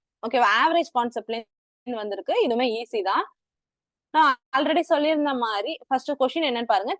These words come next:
த்ரீ நம்பர்ஸ் வந்து ஒரு மூணு நம்பர், அதோட ரேஷியோ four is to five is to six-ன்னு கொடுத்திருக்காங்க.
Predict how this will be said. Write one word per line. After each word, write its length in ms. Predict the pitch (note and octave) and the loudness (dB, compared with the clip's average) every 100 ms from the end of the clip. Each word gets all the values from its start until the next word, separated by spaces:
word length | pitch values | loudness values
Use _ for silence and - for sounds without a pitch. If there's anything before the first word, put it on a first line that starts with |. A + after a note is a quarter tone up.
| D#4+ | -2
த்ரீ 100 | F4+ F4+ | -2 -2
நம்பர்ஸ் 420 | D4+ D4 E4+ D4+ B3+ | 0 2 2 0 -6
வந்து 200 | A3 E4+ A#4+ G4 - - A3+ | -6 -6 -4 -4 -6 -6 -4
ஒரு 100 | A#3 A#3 | -4 -4
மூணு 180 | D4+ D#4 A#3+ | -4 -2 -4
நம்பர், 300 | B3 C4 G4+ | -2 -4 -2
அதோட 260 | B3+ A3+ A3 | -4 -6 -6
ரேஷியோ 300 | C#4 - E4 - | -8 -8 -10 -8
four 140 | C4 C4 C4+ | -6 -4 -6
is 60 | - | -6
to 80 | B3+ | -4
five 120 | A3 A3 | -4 -6
is 60 | C4+ | -10
to 100 | G#3 | -12
six-ன்னு 260 | - A3 | -10 -10
கொடுத்திருக்காங்க. 380 | G3+ F3+ F3+ A3 | -10 -8 -6 -4